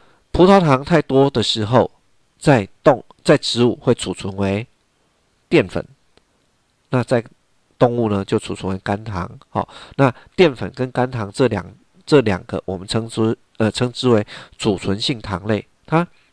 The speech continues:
比较，它的体积比较小，适合释放在，放在细胞里面备用啊。等到需要的时候，再把它，再把肝糖拆成葡萄糖来供我们使用，这样子。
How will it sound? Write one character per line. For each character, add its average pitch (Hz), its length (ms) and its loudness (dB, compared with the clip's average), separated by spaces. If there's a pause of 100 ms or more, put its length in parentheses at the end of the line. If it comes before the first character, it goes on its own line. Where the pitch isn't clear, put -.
(500)
比 120 120 0
较， 165 340 0
它 175 180 -2
的 156 120 0
体 - 240 -10
积 - 160 -6
比 165 160 -12
较 135 140 0
小， - 300 -4
适 - 280 0
合 104 120 -2
释 - 180 -2
放 113 160 -6
在， 110 160 -2 (140)
放 131 220 -2
在 120 80 0
细 120 220 -4
胞 107 200 -2
里 98 100 -12
面 104 200 -8 (100)
备 123 160 4
用 101 240 -2 (300)
啊。 165 100 0
等 117 180 -6
到 156 100 0
需 156 200 -4
要 170 120 6
的 113 100 -2
时 104 200 -4
候， 117 220 -2 (440)
再 208 140 2
把 98 180 -8
它， 120 220 -2 (400)
再 - 100 4
把 98 160 -2
肝 151 240 0
糖 120 340 -2 (340)
拆 151 300 0
成 113 320 -4 (140)
葡 - 140 -8
萄 117 160 0
糖 98 300 -6
来 95 160 -6
供 107 180 -4
我 104 40 -14
们 82 120 -12
使 - 160 -6
用， 90 180 -4
这 92 80 -6
样 92 140 -6
子。 - 180 -16